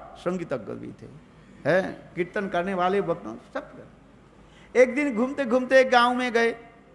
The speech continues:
है? शाम हो गया, गांव वाले के बोले, "ये देखो, यहाँ पर रहने की व्यवस्था है।" उस समय गांव के लोग क्या करते हैं, गांव के बाहर खेती के साम-, जो है, कोई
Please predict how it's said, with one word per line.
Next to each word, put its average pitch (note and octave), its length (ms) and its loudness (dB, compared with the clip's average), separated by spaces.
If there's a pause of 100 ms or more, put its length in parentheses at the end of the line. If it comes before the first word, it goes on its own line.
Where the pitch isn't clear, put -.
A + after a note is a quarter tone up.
(880)
है? F#3+ 420 2 (580)
शाम A#3+ 260 4
हो A#3 200 6
गया, A3+ 260 4 (840)
गांव B3 300 4
वाले A#3+ 200 6
के A3+ 160 0
बोले, A#3 460 2 (680)
"ये A3+ 140 0
देखो, A3 300 2
यहाँ A3 180 0
पर G#3 140 0
रहने G#3 240 -2
की A3+ 160 -6
व्यवस्था G3 500 2
है।" G#3 260 0 (1300)
उस A3+ 160 0
समय C4 200 4 (220)
गांव A3+ 300 4
के C4 100 -2
लोग C4 220 4
क्या B3 120 2
करते B3 260 0
हैं, B3+ 400 -8
गांव A3 200 -4
के B3+ 180 4
बाहर A3 380 4
खेती A#3 320 -2
के A#3+ 140 0 (1000)
साम-, A3 500 -2
जो G3+ 140 2
है, A3 160 4
कोई G3+ 280 -2